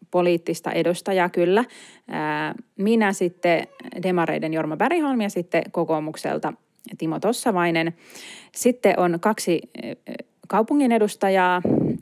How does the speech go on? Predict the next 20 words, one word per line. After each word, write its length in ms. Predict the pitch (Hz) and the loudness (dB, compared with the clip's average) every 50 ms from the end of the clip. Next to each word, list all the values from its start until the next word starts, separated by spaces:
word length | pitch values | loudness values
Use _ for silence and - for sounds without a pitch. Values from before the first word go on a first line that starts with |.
| - - 196 | -6 -4 0
viranhaltijaa, 840 | 208 214 202 185 196 175 170 165 165 170 175 165 160 156 156 156 | 2 2 2 2 2 2 0 0 0 0 0 0 0 0 0 0
eli, 420 | 160 156 160 160 160 156 151 - - | 0 0 2 2 2 0 -2 -4 -6
eli 260 | - 165 151 156 160 160 | -4 -4 -2 -2 -2 -2
toi 400 | - 156 160 156 156 156 156 156 156 - - - - _ _ _ _ - - _ - - 226 - | -2 -2 0 0 0 0 -2 -2 -6 -10 -14 -18 -20 _ _ _ _ -18 -18 _ -14 -14 -10 -4
Tuula 220 | - 208 202 190 170 | 0 2 4 4 2
Saxholm, 600 | - - 170 170 - - - 165 160 156 156 156 | 2 0 -2 -2 -2 -2 0 2 2 2 0 -2
ö, 40 | - _ - - - - - - - - - - - - - - - - - - - - - - _ _ - - | -6 _ -10 -10 -8 -8 -8 -8 -8 -10 -10 -10 -10 -10 -10 -12 -12 -14 -14 -16 -20 -18 -18 -18 _ _ -12 -6
rahoitusjohtaja, 640 | 180 190 214 214 233 226 226 220 - - 214 208 202 208 - | -2 0 2 4 4 4 4 2 4 4 4 4 4 2 2
talousjohtaja, 640 | - 214 202 202 196 196 196 - - 202 196 190 - - - - - - - - - - - _ - | 4 4 4 4 4 2 0 2 4 4 4 4 2 -2 -8 -10 -20 -20 -20 -20 -20 -20 -20 _ -4
ja, 220 | 185 170 175 170 - | 0 0 2 2 0
ja 120 | - 175 165 | 0 -2 -2
sitten 300 | - 175 165 - 170 170 | -2 -4 -4 -2 -2 0
Mari 200 | 165 165 160 160 | 0 0 0 0
Randell, 420 | 156 156 151 156 151 143 143 156 | 0 -2 -2 -2 -2 -2 0 0
onko 420 | - - _ _ _ - - - - | -2 -4 _ _ _ -20 -20 -14 -8
se 100 | - 156 | -6 -4
nyt 160 | 165 170 - | -4 -6 -6
sit 220 | - 151 - - _ - | -8 -14 -14 -16 _ -10
asunto-, 500 | - 165 - 165 156 160 160 156 - - - - - - - - - - - - - - - - - 50 - | -8 -6 -6 -6 -6 -4 -2 -2 -4 -4 -6 -12 -16 -18 -18 -16 -16 -18 -18 -18 -18 -18 -18 -18 -18 -16 -12
a-, 120 | - - | -12 -12